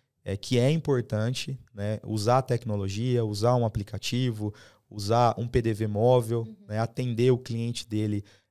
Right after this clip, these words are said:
Speaker 1: é, de uma forma melhor, dando mobilidade pra empresa dele. Então, é extremamente importante. E eu vejo muito também, Karen, é, essa transformação acontecendo, porque as novas gerações estão vindo aí.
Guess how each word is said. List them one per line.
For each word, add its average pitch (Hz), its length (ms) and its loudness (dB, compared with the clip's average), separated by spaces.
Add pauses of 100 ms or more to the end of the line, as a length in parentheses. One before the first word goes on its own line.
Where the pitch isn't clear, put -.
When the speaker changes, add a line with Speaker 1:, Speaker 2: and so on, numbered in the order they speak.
Speaker 1:
é, 98 160 -2
de 98 120 -4
uma 110 120 -2
forma 107 320 0
melhor, 104 440 2
dando 120 240 -2
mobilidade 110 720 2
pra 110 120 -10
empresa 104 380 -6
dele. 120 400 -4 (420)
Então, 120 720 0
é 117 80 0
extremamente 135 680 -2
importante. 123 600 -4
E 123 120 -2
eu 139 100 6
vejo 127 240 0
muito 123 260 -4
também, 107 340 -6
Karen, 95 420 -6
é, 95 360 -20 (540)
essa - 220 -6
transformação 107 640 -4
acontecendo, 104 720 -4 (540)
porque 113 500 0
as 110 160 0
novas 117 340 0
gerações 110 520 -4
estão 113 240 -10
vindo 107 200 -8
aí. 107 220 -8